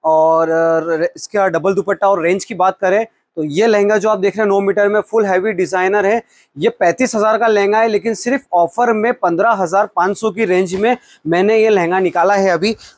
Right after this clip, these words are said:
आप देख सकते हैं, पूरा घेर देख सकते हैं, पूरा डिजाइनर वर्क देख सकते हैं आप, सिर्फ only सिर्फ पन्द्रह हज़ार पाँच सौ में निकाला है पूरा।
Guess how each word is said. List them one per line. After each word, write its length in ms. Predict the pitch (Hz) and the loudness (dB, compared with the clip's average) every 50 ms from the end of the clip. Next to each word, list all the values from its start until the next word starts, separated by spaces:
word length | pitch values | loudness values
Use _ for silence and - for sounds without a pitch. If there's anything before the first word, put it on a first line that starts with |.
| - | -2
आप 160 | 143 175 196 | -2 0 0
देख 220 | 170 147 196 214 - | 0 0 0 0 0
सकते 300 | - 202 - _ - 180 | 0 -2 -4 _ -2 0
हैं, 160 | 160 151 143 | 0 0 -2
पूरा 280 | - 170 185 202 214 208 | -2 0 0 2 0 0
घेर 260 | 165 156 175 190 185 | 0 0 0 0 0
देख 160 | 170 190 180 | 0 0 -2
सकते 280 | - 208 - _ - 220 | -2 -4 -6 _ -2 -2
हैं, 100 | 220 214 _ | -2 -2 _
पूरा 220 | - 202 214 220 220 | -4 -2 0 0 0
डिजाइनर 440 | 196 165 165 - 180 175 180 180 | 0 -2 -2 -2 -2 -2 0 0
वर्क 200 | 185 175 175 165 | 0 0 0 0
देख 180 | 151 151 165 151 | -2 -4 -4 -6
सकते 280 | - - - _ - 131 | -8 -14 -20 _ -18 -18
हैं 60 | 120 | -18
आप, 80 | 120 _ _ _ _ _ _ | -18 _ _ _ _ _ _
सिर्फ 240 | - - - 214 190 | -10 -6 -4 -2 0
only 240 | 190 196 190 196 208 | 0 2 2 2 2
सिर्फ 200 | 196 208 226 - | 2 0 -2 -2
पन्द्रह 260 | - 180 170 180 196 | -2 -2 0 0 0
हज़ार 240 | 190 175 156 175 175 | 0 0 0 -2 -2
पाँच 260 | 170 - 165 165 165 | 0 -2 -2 -2 -2
सौ 80 | - 185 | -2 -2
में 100 | 180 175 | -2 -2
निकाला 280 | 165 143 156 139 147 | 0 0 0 0 0
है 60 | 151 143 | 0 -2
पूरा। 280 | - 131 117 107 - | -4 -10 -18 -18 -18